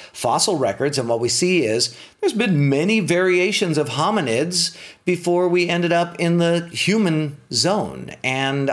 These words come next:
uh, it, it, uh, it is expected that there will be new version of,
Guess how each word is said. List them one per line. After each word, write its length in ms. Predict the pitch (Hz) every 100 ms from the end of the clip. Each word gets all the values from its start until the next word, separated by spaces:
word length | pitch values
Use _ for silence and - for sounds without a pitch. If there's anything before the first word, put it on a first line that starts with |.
| -
uh, 200 | 123 127
it, 320 | 131 131 127 -
it, 360 | 127 120 117 117 - - - -
uh, 220 | - 113 107
it 160 | 139 127
is 120 | 131
expected 720 | 139 - - 123 190 - 139 139
that 140 | 143
there 120 | 151
will 160 | 143 147
be 140 | 139
new 360 | 135 131 170 196
version 480 | 131 156 185 147 160
of, 240 | 151 123